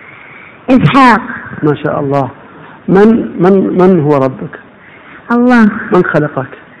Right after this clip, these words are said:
Speaker 1: الله.
Speaker 2: الله أكبر. شوف هذا الطفل ممكن يصير داعية. من خالق؟ الله. هؤلاء يقولون بوذا، كريشنا،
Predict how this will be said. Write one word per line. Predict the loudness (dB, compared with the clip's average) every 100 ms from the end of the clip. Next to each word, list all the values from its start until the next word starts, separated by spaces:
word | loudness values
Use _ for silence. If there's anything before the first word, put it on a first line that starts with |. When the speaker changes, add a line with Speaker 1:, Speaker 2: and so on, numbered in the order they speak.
| -20 -12 -4
Speaker 1:
الله. | 0 2 2 2 -2 -14 -18 -14 -4
Speaker 2:
الله | 0 0 0 -2
أكبر. | -2 -4 -4 -2
شوف | 0 0
هذا | -2
الطفل | -2 -2
ممكن | 0 2 4
يصير | 4 4 0 -2 -14 -20 -8 0
داعية. | 4 4 2 -2 -8 -20 -20 -20 -20 -10 2
من | 4 6 6
خالق؟ | 6 6 4 2 -10 -16 -20 -20 -20 _ _ _ _ _ _ _ 0
الله. | 2 4 2 -4 -18 -18 -2
هؤلاء | 4 6 6 6 4
يقولون | 4 4 4 4 0 -6 -20 -20 _ -20 _ _ -20 -20 _ -20 -20 -20 _ _ _ -2
بوذا، | 2 4 4 2 -6 -16 -20 -20 -20 -6
كريشنا، | 0 0 0 0 0